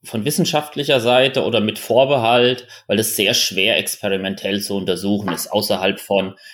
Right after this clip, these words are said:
eng abgeschlossenen Systemen, jetzt im Labor oder im, im Gewächshaus, was den Bedingungen in, in der Natur, in der Wirklichkeit dann oft nur ein Stück weit entspricht. Es gibt aber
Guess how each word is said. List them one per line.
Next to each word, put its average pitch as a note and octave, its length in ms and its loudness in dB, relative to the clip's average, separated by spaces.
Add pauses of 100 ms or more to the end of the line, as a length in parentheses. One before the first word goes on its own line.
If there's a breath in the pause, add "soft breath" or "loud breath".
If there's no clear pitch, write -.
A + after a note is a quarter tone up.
(140)
eng A#2+ 320 0
abgeschlossenen G#2+ 960 -2
Systemen, G2+ 680 -2
jetzt F#2+ 180 -4
im F#2+ 120 -4
Labor F#2 500 0
oder F2+ 220 -2
im, F2+ 140 -6
im G#2 140 -4
Gewächshaus, F#2+ 880 0
was - 500 -10
den F#2 380 -4
Bedingungen G#2 640 0
in, F#2 120 -6
in G2+ 180 -8
der F2 420 -2 (240)
Natur, G2 460 -2
in F2+ 80 -2
der F2+ 120 -2
Wirklichkeit F2+ 600 -6
dann F2 120 -10
oft - 440 -12
nur G2 100 -2
ein F#2+ 60 -2
Stück - 340 -2
weit F#2 480 2
entspricht. G#2 720 -2
Es - 160 -6
gibt A#2 180 -4
aber G2+ 520 2